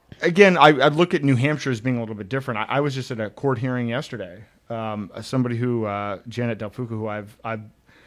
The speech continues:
followed and recorded in multiple court hearings.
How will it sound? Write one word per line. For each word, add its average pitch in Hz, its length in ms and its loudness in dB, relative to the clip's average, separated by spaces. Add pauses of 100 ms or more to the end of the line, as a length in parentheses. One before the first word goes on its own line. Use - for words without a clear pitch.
(260)
followed 131 480 0
and 120 200 -2
recorded 120 720 -2 (120)
in 120 180 -2
multiple 120 580 0
court 107 260 -8
hearings. 95 440 -10